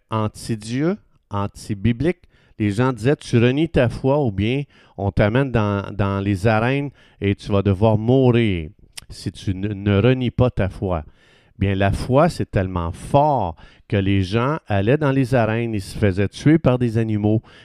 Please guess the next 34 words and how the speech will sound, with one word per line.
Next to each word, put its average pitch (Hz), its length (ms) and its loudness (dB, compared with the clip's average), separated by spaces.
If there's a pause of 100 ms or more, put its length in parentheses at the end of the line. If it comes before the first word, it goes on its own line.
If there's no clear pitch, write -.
les 98 140 4
gens 110 220 2
perdaient 139 400 4
leur 120 280 4
vie, 113 300 -2 (240)
on 101 100 -2
les 104 180 2
massacrait, 117 920 -2 (260)
on 107 120 0
lâchait 135 500 4
des 120 180 0
lions 127 480 0
contre 117 340 -4
ces 120 220 0
gens-là. 104 480 2 (420)
Donc, 131 240 4
les, 117 200 -8
tu, - 200 -20
tu - 140 -18
pou-, - 160 -8 (140)
t'arrivais 139 380 4
pas 180 300 2
à 113 220 0 (120)
arracher 151 640 0
de 127 100 0
leur 107 340 2
cœur 120 320 0
la 98 160 0
foi, 113 380 -2 (360)
même 143 240 2
si - 200 -4
tu - 160 -8
les 104 180 0
menaçais. 104 800 -2